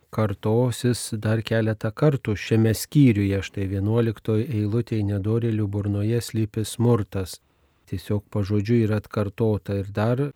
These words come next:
vėliau kitais žodžiais tiesiog atkartojama, kas lydi nedorėlį arba kas jo burnoj yra. O paskutinė eilutė, trisdešimt antroji eilutė, „Nedorėlių burna,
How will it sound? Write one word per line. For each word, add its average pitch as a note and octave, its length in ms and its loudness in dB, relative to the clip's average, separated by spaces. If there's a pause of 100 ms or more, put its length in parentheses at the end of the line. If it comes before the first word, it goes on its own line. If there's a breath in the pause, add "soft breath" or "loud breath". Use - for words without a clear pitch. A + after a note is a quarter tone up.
(400)
vėliau B2 640 -2 (360)
kitais A2 640 -2
žodžiais A#2 760 -2
tiesiog A2 480 -6
atkartojama, A2 960 -4 (120)
kas - 420 -8 (560)
lydi A2 380 2
nedorėlį A#2+ 720 2
arba G#2+ 300 -4
kas - 360 -6
jo G#2 180 0
burnoj G#2+ 640 0
yra. F#2 160 -6 (520)
O G#2 160 -4
paskutinė G#2 640 -4
eilutė, G#2 400 -2
trisdešimt G2+ 560 -4
antroji A2+ 400 0
eilutė, A#2+ 320 0
„Nedorėlių G#2 680 0
burna, G2 480 -2